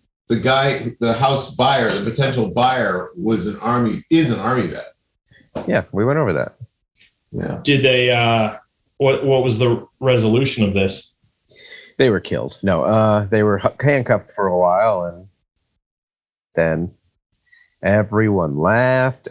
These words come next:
Speaker 2: and laughed, and they
Speaker 1: Right.
Speaker 2: said, "Man,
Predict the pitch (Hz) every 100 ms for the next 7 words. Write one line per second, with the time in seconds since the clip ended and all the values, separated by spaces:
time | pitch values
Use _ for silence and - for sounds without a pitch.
0 | - 101 107 107 107 101 69 78 87 82
1 | 82 _ _ - 80 71 78 82 90 85
2 | 87 - - 113 113 92